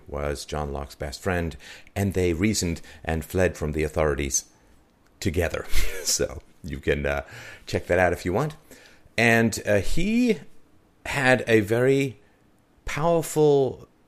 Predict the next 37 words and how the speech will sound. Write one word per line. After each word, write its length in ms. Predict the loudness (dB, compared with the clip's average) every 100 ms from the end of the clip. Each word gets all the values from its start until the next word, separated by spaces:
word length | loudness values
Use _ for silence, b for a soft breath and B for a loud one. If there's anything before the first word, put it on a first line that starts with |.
| -4
voice 560 | -2 6 8 8 2
in 100 | 0
a 40 | 2
pivotal 320 | 4 2 2
moment 340 | 0 0 -2 -8 _
in 440 | -2 -2 -2 -6 -8 -8
Western 460 | -4 -4 -6 -6 -6
political 560 | -4 -2 -4 -6 -10 B B B B
history. 460 | 4 4 2 -8 -12 -12 -4
Because 560 | -2 2 2 2 -4 -2
prior 640 | 0 0 -2 -4 -6 -8 -14 b b
to 100 | -6
this, 220 | 0 2 2
and 80 |
I'm 120 | 2 2
not 140 | 2
sort 120 | 0
of 80 | 2
going 120 | 2
back 200 | 2 0
to 80 | -2
the 120 | -4
ancient 360 | -2 -4 -4 -4
Greek, 320 | -2 -2 -2
ancient 300 | -8 -6 -2
Roman 240 | 0 2 2
model, 260 | -2 -4
sort 160 | -4 -4
of 160 | -4 -8 -14 -4
Dark 280 | -4 -2
Ages, 380 | -2 -2 -2 -6 -4
early 240 | -4 -2
Middle 260 | -4 -4 -2
Ages, 300 | -4 -4 -8
and 100 | -6
so 200 | -4 -4
on, 140 | -6